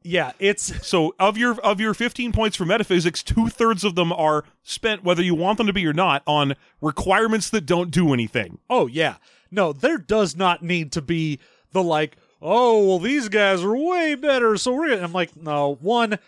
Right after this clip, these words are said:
Speaker 1: who's even wanting to play this in the zombie survivor game where you're like, 'Oh, yeah, I'm, I'm, like, a grungy biker and I survived. Oh, I'm a, I'm a plucky guy who worked at a grocery store. I'm a fuck paladin.'"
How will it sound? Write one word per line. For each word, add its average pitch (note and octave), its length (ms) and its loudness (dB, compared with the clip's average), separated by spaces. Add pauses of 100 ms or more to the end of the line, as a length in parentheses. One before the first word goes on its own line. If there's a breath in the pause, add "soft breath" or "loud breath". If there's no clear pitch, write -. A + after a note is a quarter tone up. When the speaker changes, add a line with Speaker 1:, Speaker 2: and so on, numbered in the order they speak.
(280 soft breath)
Speaker 1:
who's D#4 400 2
even G#3+ 280 -2
wanting E3 400 0
to F#3 100 -2
play F3 320 0
this D#3+ 240 0
in E3 200 -6
the D#3+ 100 -2
zombie E3+ 460 -2
survivor D#3+ 580 -2
game D#3 260 -4
where D3+ 120 -6
you're D3+ 80 0
like, D3+ 180 -2 (500 soft breath)
'Oh, G#3+ 220 -2
yeah, A3+ 560 0
I'm, A3 140 -6 (360 soft breath)
I'm, G#3+ 140 -8
like, A3+ 160 -2
a E3+ 140 0
grungy E3+ 520 -6
biker F#3 420 -2
and F3+ 100 -2
I G3+ 80 2
survived. E3+ 520 0
Oh, B3 300 0
I'm D#4 100 0
a, E3 140 0 (300 soft breath)
I'm B3+ 140 -4
a F#3+ 60 0
plucky A#3 460 -4
guy A#3+ 320 0
who G#3+ 100 -2
worked A#3+ 340 0
at A3+ 100 4
a F3+ 280 2 (340)
grocery A#3+ 440 0
store. D#3+ 440 0 (420 soft breath)
I'm F#3+ 200 -2
a F3 60 -12 (180)
fuck - 360 -2
paladin.'" F#3+ 640 2